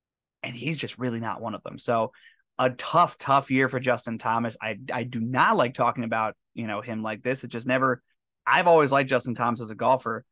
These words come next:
I hope he turns it around next year. I hope he goes to the lab and fixes his putting and stuff like that. But man,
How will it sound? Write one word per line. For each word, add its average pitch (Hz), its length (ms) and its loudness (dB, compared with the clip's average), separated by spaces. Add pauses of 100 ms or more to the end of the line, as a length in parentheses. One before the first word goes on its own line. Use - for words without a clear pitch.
(460)
I 117 140 -2
hope 170 340 0
he 185 60 -2
turns 170 280 0
it 156 60 -4
around 156 280 0
next 151 260 -2
year. 147 120 2
I 123 100 2
hope 123 240 -2
he 139 80 -2
goes 131 280 2
to 131 80 -4
the 123 40 -2
lab 120 360 0
and 120 120 -4
fixes 120 280 -6
his 110 100 -12
putting 120 360 0
and 117 60 -8
stuff 117 220 -4
like 113 160 -6
that. 117 240 -4
But 107 160 -6 (520)
man, 143 420 0